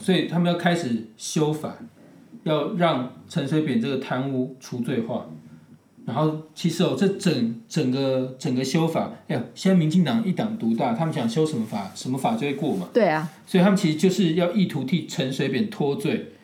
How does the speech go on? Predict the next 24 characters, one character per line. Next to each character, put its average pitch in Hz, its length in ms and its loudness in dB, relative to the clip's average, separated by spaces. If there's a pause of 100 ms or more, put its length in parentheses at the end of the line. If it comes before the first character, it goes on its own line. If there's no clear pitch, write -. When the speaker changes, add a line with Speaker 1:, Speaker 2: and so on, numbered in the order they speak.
(320)
Speaker 1:
鬼 147 140 6
故 160 160 4
事 180 180 6
啊， 151 80 6
我 127 180 4
手 127 240 2
还 120 120 2
被 147 160 6
蚊 120 120 4
子 113 140 2
叮。 104 320 0 (800)
Speaker 2:
<laughs> - 720 -20
难 262 160 6
怪 302 100 8
我 220 80 6
看 214 140 4
到 214 60 6
一 208 40 4
只 220 60 6
蚊 180 160 4
子 185 160 -2
飞 160 160 2
过 165 180 2
去。 - 300 -4